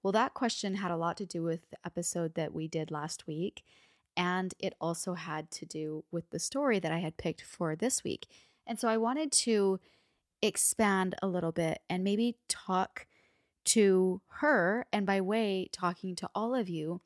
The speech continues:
about her question. And so let's start off with what she asked. First of all, thank you so much, Macy, for the compliments,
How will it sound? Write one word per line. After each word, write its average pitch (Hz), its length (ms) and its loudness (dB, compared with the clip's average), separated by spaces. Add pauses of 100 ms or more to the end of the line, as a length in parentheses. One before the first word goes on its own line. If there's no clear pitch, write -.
(340)
about 165 280 -2
her 180 100 -6
question. - 540 -6 (520)
And 214 120 -4
so 220 440 0
let's 247 260 -2
start - 500 0
off 170 320 -4
with 190 220 -8
what - 160 -6
she - 300 -6
asked. - 520 -8 (880)
First 233 300 -2
of 220 80 -2
all, 196 280 4 (500)
thank 214 200 0
you 226 80 2
so 220 140 2
much, 196 240 0
Macy, 180 260 -2
for 175 160 -4
the 165 80 -4
compliments, 208 680 -4